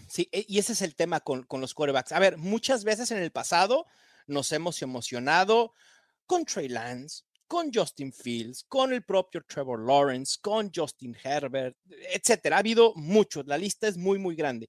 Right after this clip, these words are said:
Y al final de cuentas han sido muy pocos los que realmente han sido redituables como top doce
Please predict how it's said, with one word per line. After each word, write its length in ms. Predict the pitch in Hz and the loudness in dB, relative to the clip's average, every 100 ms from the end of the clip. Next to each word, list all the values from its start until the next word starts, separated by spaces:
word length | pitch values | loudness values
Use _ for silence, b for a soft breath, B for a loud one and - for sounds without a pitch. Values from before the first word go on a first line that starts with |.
| - | -12
Y 80 | 139 | -12
al 60 | |
final 260 | - 165 220 | -10 -10 -10
de 100 | 247 | -10
cuentas 360 | 190 196 208 | -10 -8 -10
han 120 | 196 190 | -8 -8
sido 240 | 190 185 | -6 -6
muy 260 | 165 175 185 | -4 -6 -4
pocos 380 | 196 180 185 | -4 -2 -4
los 160 | 175 - | -6 -8
que 100 | 139 | -4
realmente 640 | 147 160 165 170 180 180 B B B B - | -2 -2 -4 -4 -2 -2 B B B B 0
han 280 | 170 175 | 2 2
sido 500 | - - 175 170 175 | 0 0 0 2 2
redituables 1000 | 175 156 135 139 _ 165 170 180 214 233 - | 2 0 -2 -6 _ 2 4 4 0 -4 -4
como 260 | 143 127 | -4 -4
top 240 | - 143 131 | -2 -2 -2
doce 480 | 131 131 - 156 | 0 0 0 -4